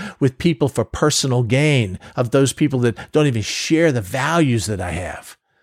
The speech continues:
All that is cut off, and it's a painful process.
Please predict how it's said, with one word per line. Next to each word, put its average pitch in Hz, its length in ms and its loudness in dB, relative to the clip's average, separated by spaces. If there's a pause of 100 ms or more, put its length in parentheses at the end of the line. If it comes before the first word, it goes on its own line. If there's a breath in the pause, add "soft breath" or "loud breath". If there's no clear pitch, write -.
(360 soft breath)
All 185 220 2
that 190 180 2
is 120 120 -2
cut - 340 -2
off, 208 480 -2 (380 loud breath)
and 139 100 4
it's 135 120 0
a 127 60 2
painful 285 640 0
process. - 760 -2